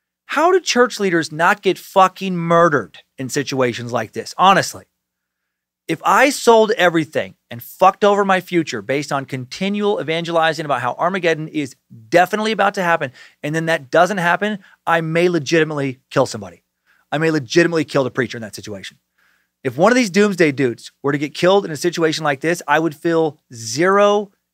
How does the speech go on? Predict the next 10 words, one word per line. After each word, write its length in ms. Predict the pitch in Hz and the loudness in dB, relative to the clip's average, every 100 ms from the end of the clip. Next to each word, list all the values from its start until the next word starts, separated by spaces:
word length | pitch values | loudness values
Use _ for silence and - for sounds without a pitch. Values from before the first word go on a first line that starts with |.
| - | -8
empathy, 500 | 170 170 170 180 180 | -6 -6 -2 -2 -4
sympathy, 520 | - 175 170 165 170 | -4 -4 -4 -2 -2
whatever. 300 | 151 156 160 - | 0 0 0 -2
I 100 | 151 | -4
would 80 | |
fucking 260 | - 170 156 | -2 -2 0
laugh 220 | 139 131 | 0 0
my 100 | 131 | -2
ass 200 | 117 107 | -6 -8
off. 220 | 90 - | -14 -18